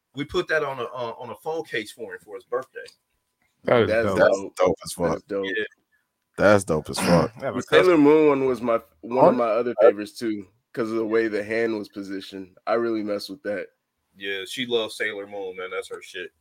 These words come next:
Speaker 3: Yeah, I had fun doing those. I'm glad I got to do those for real.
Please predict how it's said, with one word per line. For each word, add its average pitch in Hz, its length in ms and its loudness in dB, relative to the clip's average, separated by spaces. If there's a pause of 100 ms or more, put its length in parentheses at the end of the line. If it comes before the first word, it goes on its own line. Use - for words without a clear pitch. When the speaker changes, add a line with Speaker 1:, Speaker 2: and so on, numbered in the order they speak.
(180)
Speaker 3:
Yeah, 101 440 -6 (220)
I 120 120 0
had 131 260 4
fun 107 240 2
doing 98 280 -6
those. 90 400 -12
I'm 123 160 0
glad 120 180 2
I 107 80 0
got 95 200 -4
to 87 80 -20
do 92 140 -12
those 90 240 -10
for 92 280 -8
real. 90 140 -10